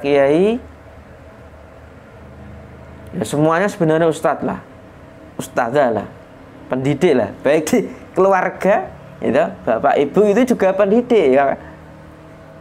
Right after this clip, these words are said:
baik yang ada di sekolah, di madrasah, di kampus, dan di mana saja, itu kadang-kadang mereka itu diawasi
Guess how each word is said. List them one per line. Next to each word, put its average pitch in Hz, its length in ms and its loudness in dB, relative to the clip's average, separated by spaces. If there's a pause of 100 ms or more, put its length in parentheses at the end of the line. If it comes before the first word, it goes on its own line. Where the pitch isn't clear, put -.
(300)
baik 165 240 4
yang 185 240 2
ada 190 160 0
di 185 160 2
sekolah, 196 720 0
di 202 160 4
madrasah, 185 800 0 (240)
di 262 240 2
kampus, 247 640 0 (160)
dan 165 240 0
di 160 240 2 (160)
mana 135 240 0
saja, 160 640 0 (1040)
itu 254 640 2 (1500)
kadang-kadang 190 880 2
mereka 214 800 0 (400)
itu 165 340 0
diawasi 202 1300 2